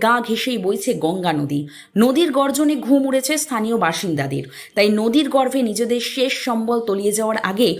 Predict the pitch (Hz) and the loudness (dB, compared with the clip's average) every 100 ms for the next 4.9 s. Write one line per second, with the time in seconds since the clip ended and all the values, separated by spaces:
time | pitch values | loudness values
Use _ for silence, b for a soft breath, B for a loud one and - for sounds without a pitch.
0 | B B 175 208 233 302 294 330 240 254 | B B 2 2 4 0 0 0 2 2
1 | 285 285 220 214 220 226 - 220 233 226 | 2 0 0 -4 -4 -6 -2 2 2 2
2 | 214 - 403 294 139 135 139 B B B | -4 -6 -6 -2 -2 -2 -8 B B B
3 | B 185 262 381 269 294 320 359 370 359 | B 4 4 6 2 0 0 -2 0 -2
4 | 339 285 262 285 240 233 285 294 196 | 0 0 2 2 0 2 2 4 2